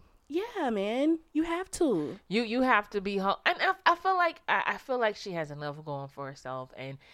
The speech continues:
Speaker 2: that is not, she's not saying she's not satisfied with herself. She's just saying she, I feel like everybody, men, we know men go through, but e-, even women go through, they wanna know they still got it. I'm pretty sure that was a day,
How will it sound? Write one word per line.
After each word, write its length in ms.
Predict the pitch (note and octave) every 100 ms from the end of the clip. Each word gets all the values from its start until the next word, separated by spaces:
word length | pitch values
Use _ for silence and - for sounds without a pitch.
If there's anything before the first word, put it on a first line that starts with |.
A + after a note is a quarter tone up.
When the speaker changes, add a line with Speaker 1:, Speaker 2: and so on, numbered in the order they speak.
| - D#3+
Speaker 2:
that 160 | E3+
is 180 | F#3 D#3+
not, 260 | D#3 D3+ -
she's 220 | F#3+ F3+
not 240 | F3+ E3
saying 520 | - E3 D#3+ E3+ D3+ A2+
she's 320 | - E3 D3
not 260 | D3 -
satisfied 580 | - D3+ D3 - C3+ G#2
with 120 | C#3
herself. 400 | C3 - C#3+ C3+ - - - -
She's 320 | - G#3+ -
just 160 | C#4+
saying 240 | A#3+ A3+ D4+
she, 260 | D#4 B3+ -
I 80 | C4+
feel 200 | G4 G4
like 180 | G4 -
everybody, 720 | D4+ G4+ G4 B3 F#3+ G3 - -
men, 420 | A#3+ D#4+ F4+ F4
we 120 | E4+
know 180 | E4 D4+
men 220 | D4 D4+
go 180 | C#4+ B3+
through, 280 | C4 B3+ C4+
but 140 | A#3
e-, 180 | - F#4+ -
even 260 | F4 F4
women 220 | F4 F4+
go 160 | C4+ C4+
through, 160 | C4 B3+
they 80 |
wanna 220 | E4 E4+ D#4+
know 160 | D4
they 140 | D4 D#4+
still 280 | - D4+
got 300 | C4+ C#4+ G4+ C4+
it. 80 | - - -
I'm 80 | G4+
pretty 220 | A4+ E4+
sure 100 | F#4
that 180 | D#4 D4+
was 140 | C#4
a 60 | A#3+
day, 420 | B3+ C4+ C#4